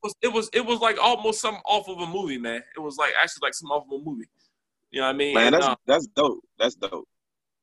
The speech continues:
Speaker 1: and we were supposed to get a write-up in the Baltimore Sun soon.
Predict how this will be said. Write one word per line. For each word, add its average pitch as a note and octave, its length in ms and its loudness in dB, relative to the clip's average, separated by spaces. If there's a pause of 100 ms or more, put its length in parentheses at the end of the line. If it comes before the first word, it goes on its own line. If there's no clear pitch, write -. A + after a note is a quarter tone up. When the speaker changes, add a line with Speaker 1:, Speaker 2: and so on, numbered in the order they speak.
(120)
Speaker 1:
and D#3 360 2
we E3+ 60 -2
were D#3+ 80 -2
supposed G#3+ 300 0
to F#3 40 -6
get F3 140 0
a C#3+ 40 2
write-up E3+ 460 2
in C#3 60 -8
the C3 80 -10
Baltimore D#3+ 720 -4 (120)
Sun C#3 440 -4 (100)
soon. C3+ 380 -12